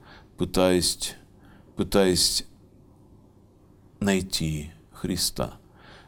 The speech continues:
Либо, э, эта тягость на молитве, она стимулирует человеческую веру и любовь.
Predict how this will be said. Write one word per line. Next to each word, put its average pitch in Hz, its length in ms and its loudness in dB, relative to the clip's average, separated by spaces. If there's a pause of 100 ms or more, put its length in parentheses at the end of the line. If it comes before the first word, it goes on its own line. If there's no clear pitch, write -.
Либо, 110 600 4 (360)
э, 87 580 -2
эта 101 220 -2
тягость - 680 2
на 92 120 -2
молитве, 98 640 -2 (340)
она 120 260 4
стимулирует 139 1200 4 (480)
человеческую 113 960 4
веру 123 540 4 (320)
и 90 360 0 (200)
любовь. 92 580 -4